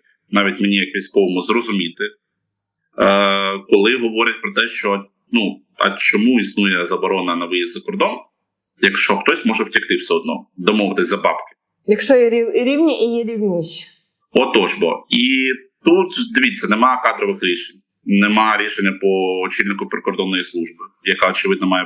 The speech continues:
Speaker 1: бути, він має бути звільнений. Е,
Speaker 2: Ну,
Speaker 1: нема
Speaker 2: дивіться, не просто має бути звільнений, має відбутися службове розслідування. В нас
Speaker 1: Сто відсотків. Має бути, має бути покарання для всіх тих, хто дав йому можливість виїхати. Я підкреслюю, це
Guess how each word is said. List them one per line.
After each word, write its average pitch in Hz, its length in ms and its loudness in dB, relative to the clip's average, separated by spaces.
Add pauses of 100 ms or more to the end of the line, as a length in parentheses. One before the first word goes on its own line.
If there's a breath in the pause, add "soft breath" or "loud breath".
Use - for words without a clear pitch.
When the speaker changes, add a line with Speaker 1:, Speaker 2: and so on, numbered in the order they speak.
Speaker 1:
бути, 90 180 -2
він 90 200 -2
має 90 240 0
бути - 200 -18
звільнений. 90 640 -2 (680)
Е, 98 140 4
Speaker 2:
Ну, 98 120 6
Speaker 1:
нема 208 340 4
Speaker 2:
дивіться, 240 200 2
не 247 80 -2
просто 381 300 0
має 240 200 2
бути 185 240 -2
звільнений, 175 460 -4
має 208 260 0
відбутися 226 440 -2
службове 208 540 -2
розслідування. 196 640 0
В - 20 -4
нас 202 140 0
Speaker 1:
Сто 214 80 0
відсотків. - 380 -2 (140)
Має 151 320 2
бути, 143 220 0 (480)
має 123 260 0
бути 110 160 -12
покарання 104 480 -2
для 101 60 0
всіх - 240 -8
тих, 104 140 -4
хто 101 100 -2
дав 98 280 0
йому 92 180 -10
можливість 90 440 -6
виїхати. 98 380 -2
Я 95 140 0
підкреслюю, 90 600 -4
це 92 440 -2